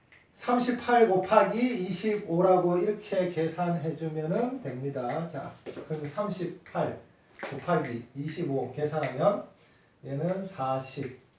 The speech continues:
그 다음에 삼, 오, 십오, 그러면은 백구십, 얘는 팔이 십육, 그 다음에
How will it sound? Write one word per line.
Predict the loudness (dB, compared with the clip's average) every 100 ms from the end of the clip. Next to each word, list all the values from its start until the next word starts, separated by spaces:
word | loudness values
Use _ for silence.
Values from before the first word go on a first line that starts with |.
| _
그 | -10
다음에 | -6 -4 -4
삼, | -6 -6 -4 -4 -6 -4
오, | -4 -2
십오, | -6 -8 -8 -4 -6 -6 -14 _ _ _ _ -18
그러면은 | -12 -6 -6 -6 -12 -8
백구십, | -8 -8 -10 -6 -2 -2 -4 -10 -8
얘는 | -4 -4 -6 -12 _ _ _
팔이 | -2 0 0 -4 -8
십육, | -14 -10 -6 -4 -2 -2 -4 -8 -16 _ _ _
그 | -6
다음에 | -4 -2 0 2 0 -6